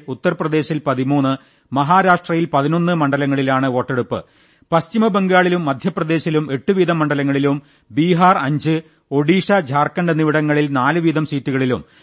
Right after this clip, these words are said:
ജമ്മു കശ്മീരിൽ ഒരു മണ്ഡലത്തിലുമാണ് നാളെ വോട്ടെടുപ്പ്.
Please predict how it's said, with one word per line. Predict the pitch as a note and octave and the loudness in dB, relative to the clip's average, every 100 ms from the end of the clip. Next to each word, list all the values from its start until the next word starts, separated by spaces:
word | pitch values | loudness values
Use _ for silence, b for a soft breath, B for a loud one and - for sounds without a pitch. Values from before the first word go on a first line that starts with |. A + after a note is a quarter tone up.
| b | b
ജമ്മു | A#2+ D#3+ F#3 G3+ | -2 2 2 0
കശ്മീരിൽ | F#3+ F3 E3 D3+ D#3+ | -2 -2 -2 0 -2
ഒരു | D3 G3 | 0 2
മണ്ഡലത്തിലുമാണ് | D#3+ D3 C#3+ D3 C#3+ C3+ C3 C3 | 2 0 -2 -2 0 2 0 -2
നാളെ | B2 C3 C3+ | -4 -2 -2
വോട്ടെടുപ്പ്. | C3 B2+ C3+ B2+ A#2 - | -2 -4 -4 -6 -6 -10